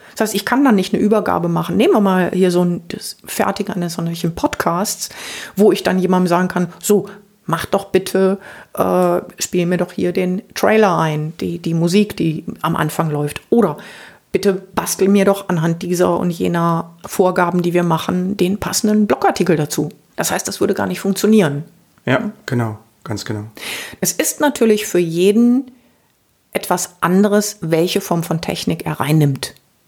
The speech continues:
Speaker 1: Ja, muss man ganz klar sagen. Das hängt von dem Business ab, das hängt davon ab, äh, wie technikaffin ich bin. Ich kann nur empfehlen, wir haben kürzlich einen, einen wunderbaren,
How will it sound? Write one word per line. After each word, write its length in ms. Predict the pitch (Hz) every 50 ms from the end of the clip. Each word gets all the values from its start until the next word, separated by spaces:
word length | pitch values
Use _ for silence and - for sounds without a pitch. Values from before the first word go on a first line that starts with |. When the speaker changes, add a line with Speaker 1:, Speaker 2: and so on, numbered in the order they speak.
| _ _ _ _ _ -
Speaker 1:
Ja, 100 | 202 226 - -
muss 160 | - 196 190
man 120 | 190 190 180
ganz 180 | 175 180 175
klar 220 | - - 170 165 151
sagen. 360 | - - - - - - 165 - _ - - - - - - - -
Das 140 | - - -
hängt 200 | 180 185 180 -
von 140 | - 170
dem 140 | 160 156 165
Business 380 | 175 240 302 285 277 269 - -
ab, 320 | - 117 165 - - - -
das 180 | 147 - -
hängt 200 | 165 170 165 170
davon 300 | 165 - - - 165 165
ab, 300 | 170 160 160 - - - - - - - - - - - -
äh, 280 | - 180 165 156 151 156
wie 100 | 160 160
technikaffin 800 | - - 202 226 - - 214 226 - 170 - - - 233 294 254
ich 180 | - 240 - -
bin. 340 | 208 202 202 208 208 208 - - - - - _ _ _ _
Ich 160 | - - -
kann 200 | - - 247 262
nur 140 | 247 247 214
empfehlen, 560 | 208 202 170 170 - 202 214 208 208 214 196
wir 80 | 175 175
haben 120 | 165 170
kürzlich 420 | 170 - 208 208 - 202 190 - -
einen, 280 | 180 175 170 165 165
einen 200 | 170 180 165 165
wunderbaren, 800 | 175 196 202 202 196 180 180 180 180 175 175 175 175 175 170 165